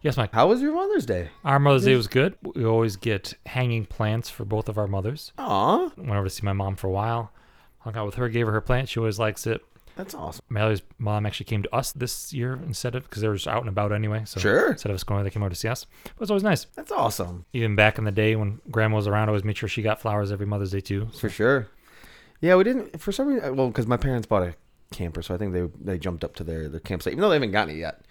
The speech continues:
Speaker 2: But they like to visit the campsite that it's gonna be
Speaker 1: Sure.
Speaker 2: at.
Speaker 1: Good for
Speaker 2: So,
Speaker 1: them.
Speaker 2: yeah. So we did get to FaceTime with, uh, Mama Martin there and chatted with her for probably a good half hour, forty-five minutes, till Carrie gave me the look of, "Let her enjoy her day." <laughs> Not
Speaker 1: Right, right. Yeah,
Speaker 2: saying
Speaker 1: yeah, yeah.
Speaker 2: she
Speaker 1: No, I,
Speaker 2: wasn't,
Speaker 1: I got
Speaker 2: but
Speaker 1: you. Yeah, yeah,
Speaker 2: <laughs>
Speaker 1: yeah.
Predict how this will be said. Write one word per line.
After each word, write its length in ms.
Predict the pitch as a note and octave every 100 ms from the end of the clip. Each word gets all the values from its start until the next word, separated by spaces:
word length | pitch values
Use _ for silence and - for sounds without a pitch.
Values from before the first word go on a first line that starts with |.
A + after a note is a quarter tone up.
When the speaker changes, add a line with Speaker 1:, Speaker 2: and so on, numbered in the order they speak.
| - - _ -
Speaker 2:
But 260 | F#2+ - A2
they 60 |
like 140 | G#2+ G#2
to 60 |
visit 220 | F2 F#2+
the 80 | -
campsite 320 | - F2+ -
that 60 | -
it's 100 | E2
gonna 160 | G2 F2+
be 120 | -
Speaker 1:
Sure. 240 | - D#3
Speaker 2:
at. 120 | F3 -
Speaker 1:
Good 100 | A3+
for 60 | F#3
Speaker 2:
So, 40 |
Speaker 1:
them. 240 | B2+ F2 D#2+
Speaker 2:
yeah. 260 | F#2 D2+ D#2 -
So 300 | A#2 F#2+ F#2
we 120 | G#2
did 100 | G#2+
get 120 | A2
to 60 | G2+
FaceTime 640 | G#2+ G2 G2 F#2 F2 E2+
with, 280 | F2+ E2+ -
uh, 160 | E2+ E2+
Mama 220 | F#2+ F2+
Martin 280 | F2+ F2 F#2
there 240 | F2+ F2
and 320 | F2 E2+ D#2+ - _ _ -
chatted 240 | F#2 F2
with 100 | F2
her 160 | F2 E2+
for 400 | - E2+ E2 E2 _ _
probably 380 | - - - F#2+
a 40 | E2
good 360 | - G2 F#2 - _ _ _ - - -
half 240 | A2 G#2
hour, 160 | G#2+ A2+
forty-five 380 | B2+ A2+ G#2+
minutes, 200 | G2+ B2
till 120 | - G2+
Carrie 200 | B2 A2
gave 140 | G#2+
me 80 | G2+
the 100 | G2
look 200 | A2 G#2
of, 120 | F2+ _
"Let 160 | - C#3
her 80 | C3
enjoy 200 | G#2+ G#2
her 120 | G#2+
day." 320 | G2+ G2 F#2+ F2 - -
<laughs> 280 | G#2+ - B2
Not 80 | E3
Speaker 1:
Right, 320 | F#3 F#3 -
right. 280 | F#3 A2+ B2
Yeah, 140 | F3+ F3
Speaker 2:
saying 220 | - -
Speaker 1:
yeah, 0 |
yeah. 60 |
Speaker 2:
she 60 | A#2+
Speaker 1:
No, 120 | G#3
I, 60 | D#3
Speaker 2:
wasn't, 220 | C3+ C#3+
Speaker 1:
I 20 | G3
got 60 |
Speaker 2:
but 240 | C#3+ B2 F#3
Speaker 1:
you. 60 |
Yeah, 280 | D#3 D3 G#2
yeah, 180 | G3+
Speaker 2:
<laughs> 0 |
Speaker 1:
yeah. 60 | F2+